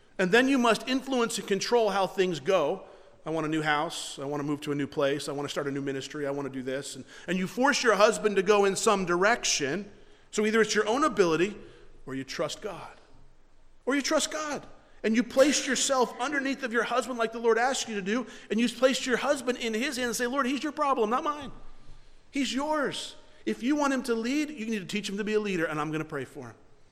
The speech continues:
If you want him to learn me, to learn to love me, then you need to teach him to love, and I'm gonna pray for him."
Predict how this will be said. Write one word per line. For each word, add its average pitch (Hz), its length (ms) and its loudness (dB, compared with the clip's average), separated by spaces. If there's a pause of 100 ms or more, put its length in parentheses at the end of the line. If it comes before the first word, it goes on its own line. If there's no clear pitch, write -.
(220)
If 185 160 2
you 277 100 0
want 294 160 2
him 254 120 2
to 247 200 2 (480)
learn 269 320 2
me, 247 80 0
to 247 180 -8
learn 262 200 0
to 214 80 2
love 240 280 0
me, 302 120 -2
then 208 180 -2
you 196 80 -2
need 196 120 -2
to 180 60 2
teach 185 240 -6
him 196 100 -8
to 190 60 -8
love, 196 360 -4
and 151 100 -8
I'm 143 140 -10
gonna 147 120 -8
pray 151 260 -12
for 127 260 -20
him." - 100 -20